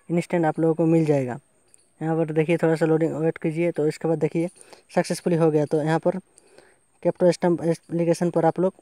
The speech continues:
यहाँ पर देखिए इंपॉर्टेंट नोटिस क्या है, आज ही लास्ट डेट है, अम, थर्टी, थर्टी फर्स्ट अगस्त, अ, तक ही आप लोगों को साइन अप बोनस मिलेगा। मैं आप लोगों को दिखा देता हूँ, यहाँ पर देखिए। उसके बाद फर्स्ट सितंबर से इसका जो सी साइन अप बोनस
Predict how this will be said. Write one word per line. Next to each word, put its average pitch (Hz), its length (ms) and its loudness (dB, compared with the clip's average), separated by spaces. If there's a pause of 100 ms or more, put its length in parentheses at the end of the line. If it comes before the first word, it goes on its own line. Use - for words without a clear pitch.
यहाँ 165 220 0
पर 165 120 0
देखिए 160 220 2
इंपॉर्टेंट 160 460 2
नोटिस 160 360 -2
क्या 170 160 2
है, 170 120 -2 (500)
आज 160 180 0
ही 202 80 6
लास्ट 180 220 6
डेट 175 160 4
है, 170 80 6
अम, 170 460 4
थर्टी, 175 400 -6 (920)
थर्टी 160 140 0
फर्स्ट 175 260 2
अगस्त, 160 300 2 (100)
अ, 175 240 2
तक 175 280 0
ही 180 80 2
आप 165 180 2
लोगों 165 140 4
को 165 100 2
साइन 160 220 -2
अप 160 80 0
बोनस 165 340 -2 (400)
मिलेगा। 165 240 2
मैं 165 100 2
आप 160 100 2
लोगों 160 160 2
को 160 40 4
दिखा 160 160 2
देता 170 140 2
हूँ, 165 100 2
यहाँ 160 120 0
पर 156 120 -4
देखिए। 160 300 -2 (600)
उसके 170 220 -2
बाद 180 120 4
फर्स्ट - 260 -2
सितंबर 170 480 0
से 170 200 -2
इसका 160 220 -2
जो 165 220 0
सी 165 220 -6
साइन 160 280 0
अप 160 80 2
बोनस 160 320 0